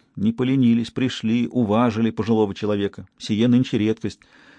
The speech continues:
Она охотно рассказала о хозяйстве "Зеленая роща" все, что ей было известно.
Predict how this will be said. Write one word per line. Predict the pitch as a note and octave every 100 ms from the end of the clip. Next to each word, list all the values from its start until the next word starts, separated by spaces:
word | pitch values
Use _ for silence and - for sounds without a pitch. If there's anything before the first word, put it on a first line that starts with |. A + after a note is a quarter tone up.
| - _ _ _ _ -
Она | C3 F#3 E3
охотно | C#3+ G#3+ D3+
рассказала | B2 - B2 F3+ G3+
о | F#3 A#2
хозяйстве | A2+ G#2+ E3 - C3
"Зеленая | G#2+ A#2+ A2+ G#2+
роща" | E3 F#3+ - D#3+
все, | - D#3+
что | -
ей | A2 G#2+
было | A#2 A#2
известно. | F#2 F#2 D2+ -